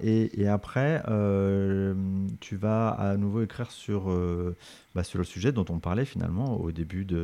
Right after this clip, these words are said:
l'interview, euh, l'éveil de, de, des consciences, enfin, c-, euh, via, euh, le, le, l'évolution de la Terre, cette fameuse nouvelle Terre, théorie de la nouvelle Terre. Euh,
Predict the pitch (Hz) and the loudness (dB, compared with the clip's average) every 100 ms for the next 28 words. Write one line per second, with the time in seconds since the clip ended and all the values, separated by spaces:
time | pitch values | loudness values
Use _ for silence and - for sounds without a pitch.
0 | 82 85 82 85 90 147 151 - - - | -2 -4 -2 -2 -2 -4 -6 -18 -20 -16
1 | - 90 87 87 85 87 85 87 101 110 | -4 0 2 2 0 0 0 0 2 2
2 | 107 90 87 87 82 87 80 85 90 87 | 2 0 -2 -2 -2 -4 -2 -6 -4 -4
3 | 110 101 87 - - - - - - 73 | -4 -2 -4 -4 -14 -14 -12 -12 -12 -8
4 | 87 87 95 95 87 85 87 90 87 87 | -4 2 2 2 2 0 -2 -2 -2 -2
5 | 101 - - - - - 98 98 95 95 | -4 -8 -14 -18 -14 -2 2 2 0 0
6 | 90 87 131 147 - - - 92 110 90 | 0 0 0 -2 -4 -8 -2 2 2 0
7 | - - _ - 101 101 90 127 151 - | -10 -20 _ -4 2 4 4 2 0 0
8 | 98 107 98 95 90 87 123 143 - - | 0 4 4 2 2 0 -2 -4 -8 -20
9 | - - - - 101 98 95 92 92 92 | -18 -18 -18 -4 2 4 4 4 2 2